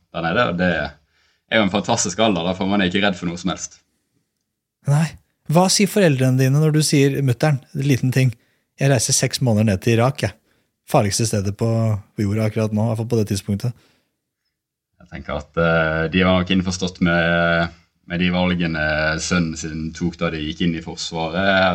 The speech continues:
Speaker 1: Jeg gikk befalsskolen som atten-åring rett ut fra videregående. Eh, så da blir man jo tidlig,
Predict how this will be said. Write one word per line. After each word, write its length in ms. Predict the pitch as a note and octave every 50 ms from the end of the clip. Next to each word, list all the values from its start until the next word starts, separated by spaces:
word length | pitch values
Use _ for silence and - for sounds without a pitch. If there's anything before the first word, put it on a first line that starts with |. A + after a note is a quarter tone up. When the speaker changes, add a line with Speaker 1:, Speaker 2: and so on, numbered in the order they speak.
| E2+
Speaker 1:
Jeg 100 | E2+ E2 E2 E2
gikk 100 | _ _ -
befalsskolen 560 | F2 - F#2+ F#2+ F2 - - - D#2+ D2+ D2+
som 200 | D2 - F2 E2 D2+
atten-åring 1000 | - - _ - E2+ E2 D#2 D2+ D2 D2+ D#2+ D2 _ _ - - D#2 D#2+ E2
rett 160 | - F3 - - E2
ut 100 | - -
fra 80 | - D#2 -
videregående. 500 | - F2 D2+ D2+ D2+ D2+ - A2 A2+ - _ _ _ _ _ _ _ _ _ _ _ _ _ _ _ _ _ _ _ _
Eh, 160 | D#2+ D#2 D2+ D2
så 160 | - - E2+ F2
da 100 | F2 D#2+
blir 160 | E2+ E2+ E2
man 160 | D#2 D2+ D2+
jo 300 | D2 D2 C#2+ C#2+ C#2+ D2 D2 D2
tidlig, 540 | _ - - F2 E2+ D2 D2+ D2 D2 D2 C#2+